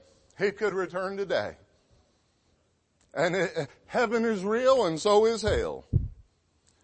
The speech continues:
And we are called to earnestly contend for the faith. The doctrines of God's unmerited, saving, sovereign grace.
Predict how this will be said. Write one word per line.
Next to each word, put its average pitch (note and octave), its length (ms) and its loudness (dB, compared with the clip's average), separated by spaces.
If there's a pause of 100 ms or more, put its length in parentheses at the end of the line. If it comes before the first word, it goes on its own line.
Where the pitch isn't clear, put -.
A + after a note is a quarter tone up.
And B2 100 -6
we G3 120 -2
are G#3+ 160 0
called G#3 260 -2
to G3 80 -4
earnestly G#3+ 460 -8
contend F#3+ 520 -10
for D3 120 -10
the C3 140 -10
faith. D#3 360 -10 (720)
The F3 160 2
doctrines G#3 960 2
of A#2+ 300 -4
God's G3 720 2 (100)
unmerited, E3+ 1040 -4 (200)
saving, F3 920 -4 (160)
sovereign E3+ 920 2 (380)
grace. G#2 640 -8